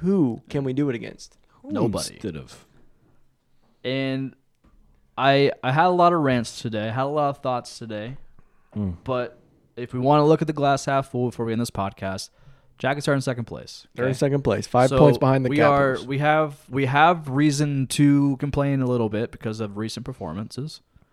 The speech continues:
Speaker 2: And we're still in second place. We still have a pretty solid core of guys on this team, but it's just been a little, the eye test has not passed lately.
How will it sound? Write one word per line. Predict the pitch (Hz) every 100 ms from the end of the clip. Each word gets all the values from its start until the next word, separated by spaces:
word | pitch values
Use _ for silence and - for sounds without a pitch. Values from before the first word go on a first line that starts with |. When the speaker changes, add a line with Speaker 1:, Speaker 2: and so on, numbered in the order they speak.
| _ _ _ _
Speaker 2:
And | 104 110 110 107 104 104 - _
we're | 123
still | - 185
in | 175
second | - 170
place. | 147 139 - - -
We | 123
still | - 160
have | 156
a | 139
pretty | - 151 156
solid | - 143 147 139
core | - 147 143
of | 123
guys | 120 127 123
on | 120
this | 120
team, | - - 117 113 - _ _ _ _ _ -
but | 107 104 - _ _ _ _ _ _ _ _ _
it's | 113 -
just | 123 - -
been | 113 110
a | 107
little, | 113 135 127 117 101 _ _ _
the | 135 139
eye | 131 127
test | - 117 -
has | 113 117
not | 110 101 _ _
passed | 110 95 - - - - _ _ _
lately. | - 110 101 92 82 76